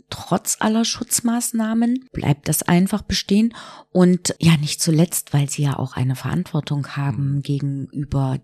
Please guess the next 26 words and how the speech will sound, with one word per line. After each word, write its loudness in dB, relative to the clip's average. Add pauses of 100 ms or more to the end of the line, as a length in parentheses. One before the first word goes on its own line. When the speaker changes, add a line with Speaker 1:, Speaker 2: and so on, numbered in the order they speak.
Speaker 1:
den 0 (320)
Menschen, -2 (160)
die -8
sie -4 (100)
betreuen, 2
pflegen -2
oder -2
versorgen. 4 (920)
Ja. -2 (380)
Äh, 8
und 2
eben 2
die 0
Menschen, -2
die 0
in 0
ihrem 0
Umfeld -2 (100)
Speaker 2:
Im -6
persönlichen -4
Umfeld. -10
Speaker 1:
Ja, 6
im 2
persönlichen 2
Umfeld -2
schutzbedürftige -2